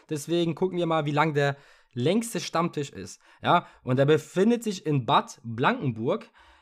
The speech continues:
Hier passen zwanzigtausend Menschen an einem drei Komma fünf acht zwei Kilometer langen Tisch, also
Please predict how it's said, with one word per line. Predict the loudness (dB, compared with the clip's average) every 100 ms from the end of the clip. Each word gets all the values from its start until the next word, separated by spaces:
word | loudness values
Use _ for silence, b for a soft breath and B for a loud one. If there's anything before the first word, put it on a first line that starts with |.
| _
Hier | -4 0
passen | 2 2 -2 -4
zwanzigtausend | 0 0 0 -8 -4 0 2 2 0
Menschen | 0 -2 -4
an | -4 -2
einem | 0 -2 -2
drei | -2 -2
Komma | -2 -2 -2 -4
fünf | -2 0 0 -2 2
acht | 2 0 -8
zwei | 0 0
Kilometer | 0 -4 -4 -4 -2 -4 -2
langen | -2 -2 -4
Tisch, | -8 -12 -8
also | -6